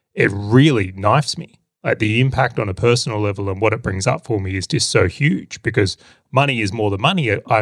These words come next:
might be thinking it through the lens that that's my security, right? That's what keeps my family safe. So the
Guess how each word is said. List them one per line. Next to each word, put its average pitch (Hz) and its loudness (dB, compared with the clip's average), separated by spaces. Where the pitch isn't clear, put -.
might 113 0
be 117 -4
thinking 104 -2
it 107 -6
through 113 2
the 107 -4
lens 101 -2
that - -2
that's - -2
my 98 0
security, 135 4
right? 95 0
That's 123 -2
what 117 -6
keeps 110 -2
my 95 -4
family 151 0
safe. - -10
So 117 4
the 98 -2